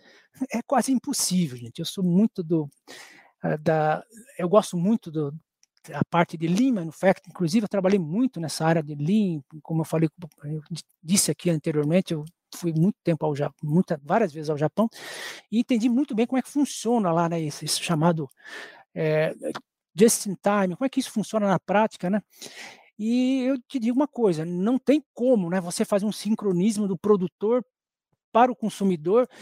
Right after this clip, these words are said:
sem que haja, eh, um, um estoque temporário. Porque esse estoque é temporário, né? Ele vai ficar ali retido por algum momento, e a partir de um, do momento que tem a demanda, né, essa demanda vai levando.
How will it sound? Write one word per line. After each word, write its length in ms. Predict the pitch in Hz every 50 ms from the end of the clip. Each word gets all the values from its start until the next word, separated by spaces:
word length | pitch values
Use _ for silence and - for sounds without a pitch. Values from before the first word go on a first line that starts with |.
| - -
sem 220 | - - 220 240 240
que 180 | - - 247
haja, 420 | 202 185 190 196 175 196 214 196 165 165 165 - _ _ _ _ _ _ _ _ _ _ _ _ _ -
eh, 640 | 175 185 180 170 165 165 165 165 160 160 160 170 - - - - -
um, 640 | 185 196 185 180 175 175 175 170 165 165 160 156 160
um 60 | 170
estoque 440 | 196 - - - - 214 214 - 220
temporário. 720 | - - 220 - - 233 220 185 175 165 156 143 - _ _ _ _ _ _
Porque 140 | _ - 170
esse 160 | 156 - 214
estoque 340 | - - - 151 143 - 190
é 20 |
temporário, 520 | - 196 202 262 320 302 233 185 151 135 147
né? 60 | 143
Ele 120 | 147 151
vai 100 | 151 175
ficar 220 | - - - 190 175
ali 160 | 165 180 190 - _
retido 480 | - 135 196 - - - - 233 202 208
por 140 | - - 180
algum 240 | 165 156 160 175
momento, 880 | 170 160 165 170 160 165 160 151 151 160 160 151 156 175 226 262 - - - - - - - - -
e 60 | 208
a 60 | 208
partir 400 | - - 202 175 - - 208 214
de 100 | 175 190
um, 220 | 190 175 165 170 170
do 260 | 160 156 170 170 165
momento 280 | 170 170 170 180 -
que 100 | - 190
tem 200 | - - 175 160
a 40 | 165
demanda, 500 | 156 202 240 240 202 214 262 277 262 233
né, 100 | 233 254 - _ - - - - - -
essa 180 | 170 - -
demanda 360 | 185 196 185 170 175 196 208 175
vai 100 | 202 214
levando. 380 | 233 262 226 185 190 160 151